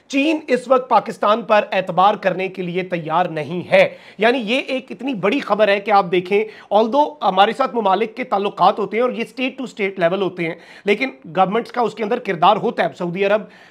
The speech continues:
अ, में शहबाज शरीफ साहब गए, फिर सऊदी अरब ने अपने इन्वेस्टमेंट के लिए इतना बड़ा डेलीगेशन भेजा जिसे, अ, खुशामदीद का पूरी पाकिस्तानी कौम जो है उसने, और उस सब के अंदर एक शेर अफजल मरवत साहब की स्टेटमेंट थी उस टाइम के ऊपर, वो टाइमिंग भी बड़ी इंपॉर्टेंट थी। लेकिन फिर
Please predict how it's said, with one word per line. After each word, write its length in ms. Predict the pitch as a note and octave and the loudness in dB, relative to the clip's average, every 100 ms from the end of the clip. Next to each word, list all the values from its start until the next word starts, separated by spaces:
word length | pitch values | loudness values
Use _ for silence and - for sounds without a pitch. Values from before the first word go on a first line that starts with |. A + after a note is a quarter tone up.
| - | 0
अ, 200 | G3 G3 F#3+ | 4 4 4
में 140 | G3 | 0
शहबाज 320 | G3 F3+ F3 | 0 2 2
शरीफ 280 | F3 G#3+ A3+ | 2 -2 0
साहब 220 | A3+ G#3+ | 2 2
गए, 200 | F3+ G#3 | 2 0
फिर 160 | G3+ G#3 | 0 -4
सऊदी 260 | - F3 F3+ | -6 -4 -2
अरब 160 | F#3+ | -2
ने 80 | F#3+ | -4
अपने 220 | F#3 F#3+ | -6 -6
इन्वेस्टमेंट 460 | F3 E3 F#3 B3 A3+ | -4 -2 -4 -4 -6
के 120 | A#3 | -6
लिए 120 | G#3+ | -6
इतना 220 | G3+ G3+ | -6 -4
बड़ा 220 | F3+ E3 F#3 | -2 2 2
डेलीगेशन 520 | F3 E3+ F3+ F#3 A#3+ | 0 -4 -6 -6 -6
भेजा 280 | F#3 F3+ G3 | -4 -2 -2
जिसे, 360 | F3 F3+ E3+ - - - | -2 -6 -8 -8 -20 -4
अ, 160 | F3 F3 | 4 4
खुशामदीद 680 | E3+ F#3+ G#3+ G3+ G3 B3+ - | 4 2 4 4 2 -4 0
का 180 | G#3+ | 2
पूरी 280 | G#3 G#3 G#3 | 2 0 -8
पाकिस्तानी 520 | G3+ F3+ F#3 - F#3 | -4 -6 -6 -8 -8
कौम 380 | F3+ F3+ A3+ C4+ | -4 6 6 6
जो 100 | A3+ | 0
है 140 | G3 G3 | 0 0
उसने, 480 | F#3+ F3 G3+ F3 - - - - | -2 -6 -2 -4 -6 -20 -6 4
और 180 | F#3+ | 6
उस 220 | G3+ B3 - | 6 -2 -4
सब 160 | A#3+ | -4
के 100 | G#3+ | -2
अंदर 180 | A3+ A3 | -2 -2
एक 260 | - A3 - | -2 -4 -6
शेर 160 | - A3+ | -2 -2
अफजल 200 | G#3+ A3 | -2 -2
मरवत 240 | G3+ G#3+ | -2 -2
साहब 200 | G#3+ G#3 - | -2 -2 -4
की 80 | G#3 | -12
स्टेटमेंट 420 | - F#3 G3+ G3 | -8 -6 -6 -6
थी 260 | A3 C4 | -4 -4
उस 240 | C4 A3+ - | -4 -10 -2
टाइम 240 | A3 G3+ | 0 0
के 100 | G3+ | -4
ऊपर, 300 | G3+ F#3 G3 | -8 -2 -2
वो 140 | F3+ F3+ | -2 -4
टाइमिंग 400 | F3+ E3+ G3 G#3 | -2 -2 -2 -6
भी 80 | |
बड़ी 180 | G#3+ F#3+ | -8 -6
इंपॉर्टेंट 460 | G#3 F#3+ F3 G3 G3+ | -6 -6 -8 -8 -8
थी। 60 | |
लेकिन 240 | G3 F3+ F3+ | -8 -8 -4
फिर 280 | F#3 B3+ | 0 0